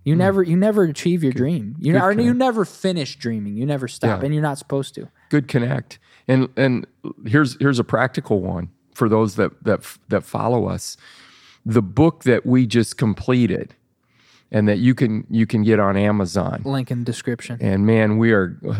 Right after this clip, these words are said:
Speaker 2: the prophet, all, all of the profits to this book are going to the Victory Project in Dayton, Ohio, which is,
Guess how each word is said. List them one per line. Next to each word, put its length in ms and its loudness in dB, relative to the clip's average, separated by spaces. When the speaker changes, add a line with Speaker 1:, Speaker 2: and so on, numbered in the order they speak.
Speaker 2:
the 120 -2
prophet, 520 0
all, 240 4
all 260 4
of 100 0
the 120 2
profits 460 -2
to 80 -2
this 180 0
book 240 -4
are 100 0
going 220 0
to 60 -2
the 100 0
Victory 340 0
Project 520 -2
in 80 -2
Dayton, 260 0
Ohio, 460 -2
which 240 -6
is, 200 -8